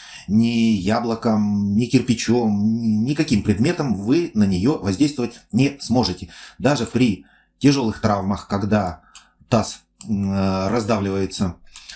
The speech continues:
в дорожных катастрофах, когда, м, э, травмы от падения с высоты,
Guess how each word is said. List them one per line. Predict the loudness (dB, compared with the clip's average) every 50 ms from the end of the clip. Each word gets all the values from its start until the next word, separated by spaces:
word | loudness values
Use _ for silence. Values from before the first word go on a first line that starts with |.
| -8 -4
в | -2 0 0
дорожных | 0 0 0 -2 -2 -4
катастрофах, | -4 -4 -4 -4 -4 -2 -2 -4 -4 -4 -8 -10 -10 -14 -20 _ _ -20 -20 -20 -8 -4
когда, | -4 -2 0 0 -2 -2 0 -2 -2 -4 -4 -4 -4 -4 -4 -4 -6 -8 -12 -14 -10
м, | -6 -4 -2 0 0
э, | 2 0 0 0 0 -2 -2 -4 -2
травмы | 0 0 0 0 0 -2
от | 0
падения | 0 0 2 2 2 0 0
с | 0 -2
высоты, | 0 0 0 0 0 0 -2 -2 -4 -8